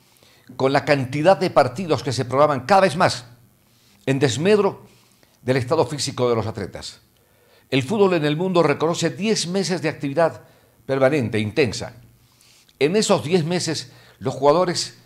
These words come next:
están siendo sometidos en el mundo a los campeonatos locales, a los campeonatos regionales, a los campeonatos intercontinentales, a los partidos de su selección y a otro tipo de compromisos que ha llegado a extremar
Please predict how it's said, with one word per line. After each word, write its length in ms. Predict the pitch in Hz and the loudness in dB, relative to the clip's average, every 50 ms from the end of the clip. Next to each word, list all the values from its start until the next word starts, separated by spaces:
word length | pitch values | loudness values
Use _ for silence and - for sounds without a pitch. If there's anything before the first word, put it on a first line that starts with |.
| _ _ - | _ _ -20
están 260 | - - - 139 139 | -8 -2 -2 -2 0
siendo 280 | 117 - 160 143 139 131 | -2 -2 -2 -2 -2 0
sometidos 460 | - 131 117 120 143 143 135 120 117 | 0 -2 -2 -2 -2 -2 -2 0 -2
en 120 | 123 113 113 | -2 -2 -2
el 80 | 113 | -4
mundo 480 | 113 120 151 165 160 151 135 110 - - - - - - - | -4 -4 -4 -4 0 0 -2 -2 -4 -12 -20 -20 -20 -12 -6
a 100 | - 104 | -2 0
los 140 | 127 123 | 0 0
campeonatos 640 | 123 139 123 117 123 131 143 170 180 175 - 160 120 | 2 0 0 0 0 -2 0 0 -2 -2 -2 -4 -2
locales, 760 | 127 127 131 131 151 165 131 107 95 90 - - - - - _ _ _ - - - | 0 -2 0 2 4 4 4 2 2 -6 -8 -10 -12 -12 -14 _ _ _ -20 -18 -10
a 60 | - - | -6 -4
los 140 | 110 117 | -2 0
campeonatos 440 | 117 - 113 147 156 151 - 170 143 127 | 0 0 0 0 -2 0 0 0 0 0
regionales, 760 | 131 127 - - 127 143 156 147 117 107 98 - - - - _ - - - _ | -2 -4 -4 -4 -4 -2 -2 -2 -2 -4 -6 -8 -10 -14 -16 _ -20 -20 -20 _
a 80 | - - | -10 -6
los 180 | 104 127 113 123 | -4 -4 -2 0
campeonatos 640 | 139 120 135 143 156 175 170 - 165 139 110 - - _ _ - | -2 0 0 0 -2 -2 -2 -2 -4 -4 -6 -10 -16 _ _ -10
intercontinentales, 1200 | 135 127 127 127 131 113 123 131 120 123 131 120 117 113 117 156 147 143 123 107 95 - - - - - _ - - - - - | -8 -8 -6 -4 -4 -4 -4 -4 -4 -4 -2 -2 -2 -2 2 2 2 2 2 0 -4 -8 -10 -18 -20 -20 _ -20 -20 -20 -20 -10
a 80 | - 92 | -4 0
los 140 | 120 131 127 | 0 0 2
partidos 460 | 131 147 127 117 156 175 170 165 131 | 2 2 2 0 -4 -2 -2 0 0
de 80 | 139 113 | -2 -4
su 140 | 117 131 | -4 -6
selección 600 | 110 123 117 117 117 - 165 170 135 110 92 - - - - - - _ _ _ _ | -4 -4 -4 -4 -2 0 0 0 0 0 -2 -6 -10 -18 -20 -20 -20 _ _ _ _
y 120 | 104 101 131 | 0 2 4
a 60 | 147 | 4
otro 280 | 165 185 185 170 - | 4 4 2 -2 -4
tipo 240 | - 160 - - 151 | -4 -4 -4 -2 0
de 80 | 147 147 | 0 0
compromisos 680 | 135 120 107 117 127 151 170 - - 170 - - - _ _ _ _ - - - - - | -2 -4 -4 -2 -2 -2 -2 -2 -4 -6 -6 -8 -12 _ _ _ _ -20 -20 -20 -12 -6
que 80 | - 147 | -4 -2
ha 60 | 147 | -2
llegado 500 | 147 151 143 156 143 110 104 92 82 - - - _ _ _ _ - | -2 -2 0 0 0 0 0 -4 -6 -8 -16 -20 _ _ _ _ -6
a 120 | - 107 107 | -2 -2 -2
extremar 680 | 104 - - 123 117 139 151 123 95 87 80 - - | -2 -2 -2 -2 0 2 2 0 0 0 -4 -12 -18